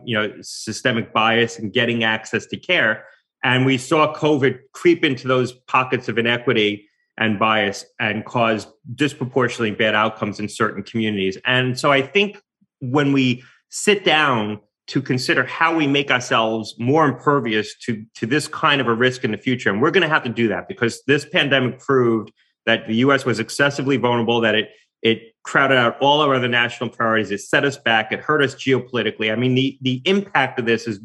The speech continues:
enormous. It's changed the course of world history. We've gotta make ourselves, um, more resilient in the future to these kinds of threats. A key part of that is gonna be addressing those inequities. We can't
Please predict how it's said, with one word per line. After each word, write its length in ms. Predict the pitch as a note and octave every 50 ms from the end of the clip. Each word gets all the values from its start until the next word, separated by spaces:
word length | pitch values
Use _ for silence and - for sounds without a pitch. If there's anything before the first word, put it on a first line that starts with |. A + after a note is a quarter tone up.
| A#2+ -
enormous. 540 | - B2+ B2+ C3+ C#3 C3+ B2+ B2 A2+ G#2 - A#2
It's 100 | - -
changed 360 | - - D#3+ D#3+ D#3 C3 B2+
the 40 | B2
course 340 | - - D3 C3 B2+ B2+
of 80 | - A2
world 240 | A2+ A#2 A2+ A#2 A#2
history. 420 | A2+ A#2 - - B2+ A#2 A2+ A#2 - - _ _ _ _
We've 180 | B2 B2+ B2+ B2+
gotta 280 | - C#3 C#3 C#3 C#3+
make 200 | C3+ C3 B2+ B2
ourselves, 540 | B2+ A#2+ A#2 - C3 A#2+ A#2 A2+ G#2+ - - _ _ _ _ _ _
um, 340 | - A2+ A2+ A2+ A2 A2+ A#2 -
more 260 | C3 B2 B2 B2+ B2+
resilient 540 | B2+ A#2 A2+ G2 - B2+ C3 C3 B2+ A#2+ G#2+
in 60 | A2 G#2
the 40 | -
future 300 | - C#3+ C#3 C3 - A2+
to 100 | - -
these 180 | B2 A#2 A2 -
kinds 240 | - A#2+ A2+ G2
of 100 | G#2+ G2+
threats. 340 | - D3+ D3+ B2 A#2+ - - - _ _ _ _ -
A 80 | C#3 C3
key 200 | C3+ - C4+ A3
part 300 | - - F3+ F3+ G#3 A3
of 60 | F3
that 160 | B2+ A#2 A#2
is 100 | A#2 A2
gonna 180 | - C3+ C3 B2
be 180 | A2 C#3 C3+
addressing 460 | B2 B2+ - C3 C3+ C3+ - - C3 B2+
those 160 | B2+ A2+ G2
inequities. 520 | A2+ A#2 C#3 - - B2 F2+ E2+ F2 F2 A2
We 100 | B2+ B2+
can't 440 | B2+ - - E3+ D#3+ D#3+ D#3+ D#3+